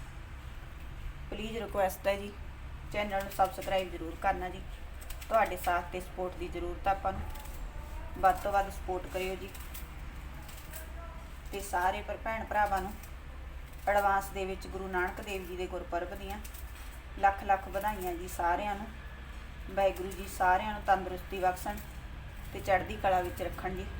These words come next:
ਸਭ ਦੀਆਂ ਮਨੋਕਾਮਨਾ ਪੂਰੀਆਂ ਕਰਨ, ਸਾਰਿਆਂ ਦੇ ਸਿਰ 'ਤੇ ਮਿਹਰ ਭਰਿਆ ਹੱਥ ਰੱਖਣ ਜੀ। ਜੇ ਵੀਡੀਓ ਵਧੀਆ ਲੱਗੀ ਤਾਂ like, ਕੁਮੈਂਟ ਤੇ ਸ਼ੇਅਰ ਜ਼ਰੂਰ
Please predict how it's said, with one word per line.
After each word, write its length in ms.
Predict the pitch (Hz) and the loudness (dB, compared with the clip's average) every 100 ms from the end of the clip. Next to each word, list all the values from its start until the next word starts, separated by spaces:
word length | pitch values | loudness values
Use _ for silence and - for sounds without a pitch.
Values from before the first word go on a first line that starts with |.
| - - - - - - - - - - | -6 -6 -8 -8 -8 -6 -6 -6 -6 4
ਸਭ 160 | 185 | 4
ਦੀਆਂ 200 | 175 202 | 4 -2
ਮਨੋਕਾਮਨਾ 560 | 196 185 170 175 170 170 | 0 0 2 0 2 -2
ਪੂਰੀਆਂ 380 | 170 175 165 180 | -2 -4 -4 -2
ਕਰਨ, 300 | 180 180 - - - - - - - - - - - - - - - | -2 -2 -4 -6 -8 -6 -6 -4 -4 -6 -6 -6 -6 -6 -6 -6 -2
ਸਾਰਿਆਂ 300 | 190 180 190 | 2 2 2
ਦੇ 100 | 196 | -2
ਸਿਰ 180 | 196 190 | -2 -2
'ਤੇ 180 | 180 185 | -2 -4
ਮਿਹਰ 220 | 180 180 | -2 -2
ਭਰਿਆ 280 | 180 202 190 | 0 2 2
ਹੱਥ 220 | 175 - | 0 -4
ਰੱਖਣ 360 | 175 165 - 185 | -6 -6 -8 -8
ਜੀ। 100 | 185 - - - - - - - - - - - - - - - - - - - - - - | -8 -10 -10 -10 -10 -10 -12 -12 -12 -10 -10 -8 -10 -10 -10 -10 -10 -10 -10 -10 -10 -10 -6
ਜੇ 120 | 196 | -6
ਵੀਡੀਓ 320 | 196 190 214 | -4 -4 -4
ਵਧੀਆ 320 | 190 185 226 | 0 0 2
ਲੱਗੀ 300 | 233 - 190 202 - - - - - - - - - - - | 0 -2 -8 -10 -10 -12 -12 -12 -10 -10 -10 -10 -10 -10 0
ਤਾਂ 120 | 214 196 | 2 6
like, 340 | 196 196 - | 6 4 0
ਕੁਮੈਂਟ 280 | 202 190 190 - | -4 -4 -4 -8
ਤੇ 80 | 214 | -8
ਸ਼ੇਅਰ 260 | - 208 214 | -4 -6 -6
ਜ਼ਰੂਰ 280 | 202 175 | -6 -8